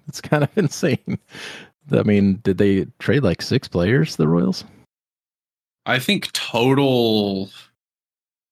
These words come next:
Speaker 2: they traded six players, not necessarily all today,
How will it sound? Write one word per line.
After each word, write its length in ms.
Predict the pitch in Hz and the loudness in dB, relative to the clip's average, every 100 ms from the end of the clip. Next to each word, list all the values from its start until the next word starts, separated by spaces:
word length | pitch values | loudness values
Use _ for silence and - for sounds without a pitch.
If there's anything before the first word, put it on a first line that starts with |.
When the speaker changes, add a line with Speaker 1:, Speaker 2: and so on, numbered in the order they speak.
| _ | _
Speaker 2:
they 160 | 104 104 | -4 -2
traded 460 | - 98 95 87 | -2 -4 -4 -6
six 400 | - - 90 - - | -2 -2 -2 -6 -6
players, 560 | - 80 76 82 - | -8 -10 -8 -6 -6
not 160 | 92 85 | -6 -6
necessarily 560 | 92 - - 101 92 | -4 -4 -2 -2 -2
all 180 | 87 90 | -4 -6
today, 720 | - 90 87 95 90 82 85 | -6 -12 -6 -4 -4 -4 -8